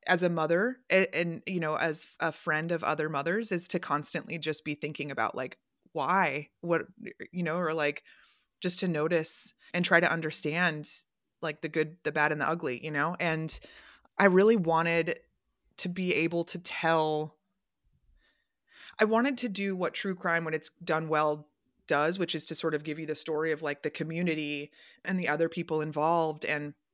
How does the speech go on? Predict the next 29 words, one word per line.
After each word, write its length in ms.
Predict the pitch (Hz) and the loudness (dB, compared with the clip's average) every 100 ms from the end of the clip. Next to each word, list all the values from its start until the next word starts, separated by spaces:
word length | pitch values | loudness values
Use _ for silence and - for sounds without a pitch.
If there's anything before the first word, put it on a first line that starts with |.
| _ _ _ _ _ _ _ - 170 | _ _ _ _ _ _ _ -16 -2
like, 340 | 175 156 - _ | -2 -2 -6 _
and 120 | 185 185 | -2 -2
to 80 | |
sort 200 | 175 170 | 0 0
of, 140 | 156 165 | 0 0
like, 280 | 147 - - _ _ _ _ 180 | -4 -4 -16 _ _ _ _ -4
not 420 | 175 170 180 170 | 2 6 6 4
reduce 720 | 160 160 147 147 - - - | 0 0 -2 -2 -2 -4 -4
the 100 | 175 | -4
victims 720 | 160 160 156 151 156 - - - _ 180 | 0 0 0 -4 -4 -6 -6 -12 _ 0
down 280 | 160 151 147 | 2 2 0
to, 480 | 160 147 143 156 - | -4 -2 -4 -6 -10
you 120 | 185 | -10
know, 320 | 151 139 147 - _ _ _ - | -8 -10 -12 -18 _ _ _ -10
tropes. 600 | - 180 147 - - - - _ _ - | -2 2 2 0 -6 -6 -8 _ _ -10
I 60 | |
wanted 300 | 165 165 170 | -6 -4 -4
to, 260 | - 170 160 175 | -2 0 0 -2
like, 200 | 156 - | -2 -2
I 80 | |
wanted 320 | 160 175 180 175 | 0 0 0 -2
to 100 | 175 | -2
make 320 | 160 156 - | -2 -4 -2
this 240 | 165 - | -2 -2
feel, 580 | - 170 160 156 151 151 _ _ _ _ _ _ _ _ _ _ _ 208 | -6 -2 0 2 0 -4 _ _ _ _ _ _ _ _ _ _ _ 4
I 60 | |
really 260 | 214 277 311 | 6 6 6
was 220 | 269 190 | 6 6
writing 360 | 180 180 175 | 6 6 0